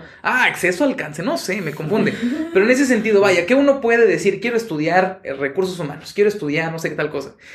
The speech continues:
Speaker 1: Y entonces ahí vemos que hay un pensamiento más de producción que un pensamiento crítico.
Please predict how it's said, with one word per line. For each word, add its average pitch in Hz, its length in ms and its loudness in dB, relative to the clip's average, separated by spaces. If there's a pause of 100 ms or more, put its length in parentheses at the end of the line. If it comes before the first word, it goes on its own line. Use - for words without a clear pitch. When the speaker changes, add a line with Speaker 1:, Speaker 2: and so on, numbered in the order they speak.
(140)
Speaker 1:
Y - 120 -2
entonces 220 560 0
ahí 208 600 0
vemos 190 340 0
que 160 100 -2
hay 175 60 0
un 202 100 -2
pensamiento 151 500 -2
más 165 160 0
de 208 80 2
producción 147 760 -4 (120)
que 165 80 -6
un 156 100 -6
pensamiento 151 640 -6
crítico. - 520 -8